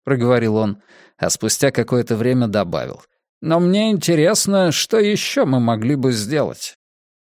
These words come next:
«Для терраформирования?» спросил Арт. «Ну...» «Чтобы сделать приятно Энн», подумала Надя. Вот что он имел в виду.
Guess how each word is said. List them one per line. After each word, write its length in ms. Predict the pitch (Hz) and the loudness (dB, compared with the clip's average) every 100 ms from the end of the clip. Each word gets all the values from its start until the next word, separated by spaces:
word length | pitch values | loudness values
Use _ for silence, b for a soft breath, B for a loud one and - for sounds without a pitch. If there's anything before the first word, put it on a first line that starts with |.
| _ _ - | _ _ -6
«Для 380 | 104 139 135 127 | 0 4 4 2
терраформирования?» 1300 | 143 151 147 135 123 127 123 104 107 165 208 - _ | 2 4 2 2 0 2 2 0 0 2 0 -2 _
спросил 520 | - - 107 - 92 85 | -10 -4 -4 -4 -6 -8
Арт. 260 | 76 - _ _ _ _ | -12 -20 _ _ _ _
«Ну...» 840 | - 156 208 220 254 240 226 190 - _ _ _ _ _ _ _ | -6 -4 -2 -2 0 0 0 -2 -6 _ _ _ _ _ _ _
«Чтобы 360 | - - 190 175 | -14 -4 0 0
сделать 600 | 165 156 185 185 185 - | 0 2 2 4 0 -2
приятно 800 | - 170 151 170 170 180 175 - _ | -2 0 2 0 0 0 0 -2 _
Энн», 480 | 175 175 117 80 - | -2 0 -2 -6 -8
подумала 520 | - 107 113 110 113 113 | -6 -2 0 2 2 0
Надя. 480 | 113 98 85 92 _ B B B | 0 -2 -6 -16 _ B B B
Вот 360 | - 123 151 165 | -4 2 2 0
что 240 | - - | -2 0
он 180 | - 147 | 2 2
имел 260 | 131 131 120 | 2 2 0
в 40 | |
виду. 440 | 104 110 95 90 | -2 -4 -4 -8